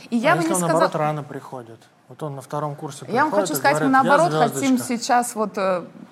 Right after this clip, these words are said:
Speaker 1: как можно раньше, да, с, с ребятами начать взаимодействовать, не знаю, как-то, э, п-, проникать в умы, <laughs> чтобы они хотели, да, чтобы они стремились к нам.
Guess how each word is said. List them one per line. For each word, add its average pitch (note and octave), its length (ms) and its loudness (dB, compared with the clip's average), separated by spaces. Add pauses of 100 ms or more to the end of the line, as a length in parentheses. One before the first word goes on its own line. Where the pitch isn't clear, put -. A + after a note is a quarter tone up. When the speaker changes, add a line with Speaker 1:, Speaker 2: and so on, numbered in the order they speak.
Speaker 1:
как A3 180 -8
можно B3 280 0
раньше, F#3+ 400 2
да, G3+ 360 2
с, - 200 -8
с F3+ 300 -6
ребятами F#3+ 500 -2
начать F3+ 380 -6
взаимодействовать, F#3 840 -6
не F#3 100 -8
знаю, E3+ 220 -8
как-то, - 340 -14 (260)
э, F#3+ 60 -12 (140)
п-, - 80 -18 (200)
проникать B3+ 520 2
в E3+ 100 -8
умы, B3+ 280 -2 (220)
<laughs> - 640 -6
чтобы G3 320 -6
они G3 140 -4
хотели, B3 520 -6
да, F#3+ 180 -2
чтобы F#3 280 -10
они F3+ 140 -8
стремились F#3+ 540 -10
к - 80 -18
нам. C#4+ 240 -4